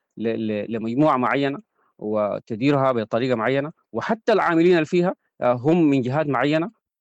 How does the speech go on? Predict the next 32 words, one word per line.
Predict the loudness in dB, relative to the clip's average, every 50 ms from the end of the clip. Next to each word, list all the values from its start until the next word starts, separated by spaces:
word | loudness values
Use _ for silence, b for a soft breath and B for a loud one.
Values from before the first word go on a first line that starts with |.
| _ -8
و-، | -6 -4 -2 -2 -4 -4 -4 -4
ومكونات | -2 -2 -2 0 0 2 2 4 2 2 0 -2
اجتماعية | -4 -6 -4 -2 0 2 2 2 2
معينة، | 2 2 2 0 0 -2 -4 -8 -12 _ b b b b b
حتى | -6 -2 -2
العاملين | -2 0 0 0 0 0 -2
فيها | -2 -2 -4 -6 -6
في | -6 -8 -4
هذه | -2 -2 -2 -2
الإذاعة. | -4 -6 -4 -2 -2 -2 -4 -6 _ _ _ _ _ _ -8
آه، | -6 -4 -2
لذلك | -2 -2 0 0 0 0 -2
أخي | -2 -4 -4
الكريم | -2 2 2 4 4 4
نحن | 2 2 0 0
هذه | 0 0 0 0
الإذاعة، | -2 -2 0 0 0 0 0 -2 _ _ _ _ _ _ -2
آه، | 0 2 2
في | 0 0 -2
ظل | -2 0 2 2 2
التكنولوجيا | 2 0 -2 -2 -2 0 2 2 2 2 2 0
العالية | 0 2 0 0 0 0 0 -2 -2
لا | -2 -2 -4
تمثل | -2 -4 -6 -6 -6 -8
شيئًا. | -6 -2 0 0 0 -2 -4 -10 _ _
فالآن | _ -2 0 0 0 2 2 2 2 0 0 -2
أنت | -2 -4 -4 -2 -2
تتحدث | -2 -4 -4 -4 -4 -4 -4 -2 -2 0 0
معي، | 0 0 0 -2 -6 _ _ _ _ _ _ -6
آه، | -6 -6 -4
عبر | -4 -4 -2 0 0 0
إذاعة، | 2 2 2 4 4 2 2 0 0